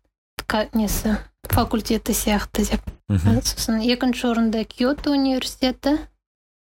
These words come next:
Speaker 2: Мгм.
Speaker 1: Сосын үшінші орында біздің университет.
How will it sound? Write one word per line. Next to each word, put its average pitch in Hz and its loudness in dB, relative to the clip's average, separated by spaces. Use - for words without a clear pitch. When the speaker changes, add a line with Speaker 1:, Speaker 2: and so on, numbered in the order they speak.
Speaker 2:
Мгм. 87 4
Speaker 1:
Сосын 233 2
үшінші - 0
орында 220 2
біздің 214 -2
университет. 208 0